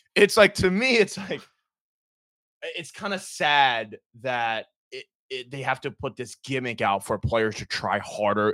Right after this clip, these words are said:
Speaker 2: in the regular season. Um,
Speaker 1: But yeah, you
Speaker 2: for,
Speaker 1: know what they're
Speaker 2: for the
Speaker 1: all, you know what they're all thinking though? Like, they're
Speaker 2: What,
Speaker 1: all
Speaker 2: what?
Speaker 1: like, "What if this is, I wanna win the first one?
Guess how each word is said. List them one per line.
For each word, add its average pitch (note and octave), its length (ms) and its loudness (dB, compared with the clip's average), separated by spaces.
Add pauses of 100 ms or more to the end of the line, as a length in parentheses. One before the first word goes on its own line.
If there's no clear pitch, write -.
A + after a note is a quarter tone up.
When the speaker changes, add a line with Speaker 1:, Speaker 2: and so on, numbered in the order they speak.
Speaker 2:
in B2 100 -2
the A#2 100 4
regular A2+ 360 2
season. A#2 520 -2 (360)
Um, A#2+ 340 4
Speaker 1:
But A3+ 140 4
yeah, F4 240 6
you G3+ 120 10
Speaker 2:
for, - 40 10
Speaker 1:
know B4 80 12
what G4+ 120 8
they're D#3+ 160 8
Speaker 2:
for - 20 2
the C#3 100 8
Speaker 1:
all, B2 180 4
you F#3+ 120 8
know G#4 80 10
what G4+ 80 8
they're E3 160 8
all C#3 160 8
thinking A2 540 -2
though? A2 400 -4
Like, C3+ 200 2
they're E3 120 6
Speaker 2:
What, D#3 80 8
Speaker 1:
all F#3+ 140 8
Speaker 2:
what? E3 60 6
Speaker 1:
like, C3+ 300 0 (380)
"What A2+ 240 -4
if C3 120 -4
this C#3 240 -4
is, C3+ 340 -2 (1000)
I A#2+ 80 2
wanna C#3 260 4
win C#3+ 140 4
the C3+ 80 2
first - 360 0
one? C#3+ 280 0